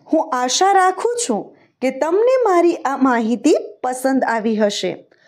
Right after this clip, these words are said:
અને તમને ઉપયોગી થાય. મિત્રો, તમને અમારો વીડિયો કેવો લાગ્યો એ કમેન્ટ કરીને જરૂર જણાવજો અને જો વીડિયો રિલેટેડ કંઈ સજેશન હોય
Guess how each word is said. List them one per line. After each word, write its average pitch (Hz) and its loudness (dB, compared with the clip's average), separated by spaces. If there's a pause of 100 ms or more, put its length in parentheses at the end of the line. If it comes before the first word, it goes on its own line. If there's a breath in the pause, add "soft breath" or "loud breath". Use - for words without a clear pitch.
(260 soft breath)
અને 185 -4
તમને 240 2 (300)
ઉપયોગી 262 2
થાય. 196 -2 (1300)
મિત્રો, 294 2 (580 loud breath)
તમને 440 2 (100)
અમારો 349 4
વીડિયો 240 2
કેવો 370 4
લાગ્યો 226 2 (440 loud breath)
એ 208 -2
કમેન્ટ 359 0
કરીને 240 2 (200)
જરૂર 233 2
જણાવજો 196 0 (720 soft breath)
અને 208 -4
જો 208 0
વીડિયો 214 2
રિલેટેડ 427 2
કંઈ 427 0
સજેશન 285 2
હોય 226 2